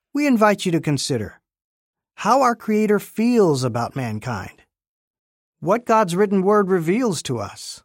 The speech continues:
what God's prophets revealed about his promised blessings, what we can do to be happy now and to receive eternal blessings in God's due time. Let us begin by examining the Creator's loving concern for his human creation.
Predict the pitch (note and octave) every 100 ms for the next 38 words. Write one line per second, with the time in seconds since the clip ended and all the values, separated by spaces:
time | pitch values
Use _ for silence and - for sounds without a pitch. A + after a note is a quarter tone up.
0 | _ _ _ _ _ _ _ _ _ -
1 | G#3+ A3+ G#3+ F#3+ - - A#3 B3+ F#3 C3+
2 | C#3 A#2+ C3+ A#2 A#2+ B2+ B2 B2 - -
3 | B2 A#2 A2 - A#2+ G#2+ G#2+ G2 - -
4 | - _ _ _ _ _ _ _ _ -
5 | C3+ G3 B3 C4 A3+ A3 F#3 F3+ F3 D#3+
6 | C#3+ D3 D#3+ C#3 C#3 C3+ D3 F#3+ G#3 G#3+
7 | G3 E3 C#3+ D3 C#3+ F#3+ E3 E3 - -
8 | B3+ G#3 D3 C#3+ D3 - E3 D#3 C3 A#2
9 | B2+ D3 D3 C3+ D3 C3+ C#3 A2+ F#2 F#2+
10 | _ _ _ _ _ _ _ _ _ _
11 | _ _ - A#3 F4 - - F3+ D3+ G3+
12 | D3+ C3+ C#3+ E3+ F3 D#3 G#3 B3+ B3 A#3
13 | G#3 F3 - F#3+ F#3+ F3+ D#3+ D#3 F3 A#3+
14 | A#3+ A3 G#3 F#3 - - G3+ E3 C#3+ B2+
15 | D3+ D3 C3+ F3+ D3+ D3 - C#3+ C3+ B2+
16 | A2+ G2+